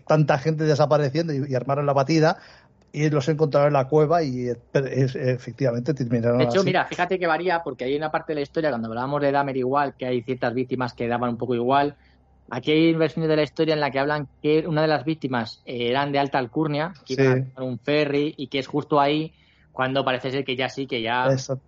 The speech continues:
Speaker 2: pues,
Speaker 1: exactamente.
Speaker 2: una, una línea que ya no debieron cruzar y es cuando ya hacen esas batidas con los perros, que estaban encontrándoles, ¿no? Y antes parece ser que sí, que había muchas,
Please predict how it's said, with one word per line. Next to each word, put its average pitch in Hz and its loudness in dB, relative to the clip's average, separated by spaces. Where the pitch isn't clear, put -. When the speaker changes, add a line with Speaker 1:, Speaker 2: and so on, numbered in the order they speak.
Speaker 2:
pues, - -20
Speaker 1:
exactamente. 123 0
Speaker 2:
una, 117 -4
una 135 -6
línea 139 -4
que 127 -6
ya 131 -2
no 127 -6
debieron 123 -6
cruzar 127 -2
y 127 -2
es 120 -8
cuando 123 -2
ya 120 2
hacen 120 -6
esas 110 -8
batidas 113 0
con 113 -6
los 117 -8
perros, 151 2
que - -12
estaban 117 -2
encontrándoles, 110 -2
¿no? 131 -4
Y 131 -2
antes 147 -4
parece 120 -8
ser 135 -6
que - -8
sí, 139 -6
que 117 -6
había 120 -2
muchas, 139 -4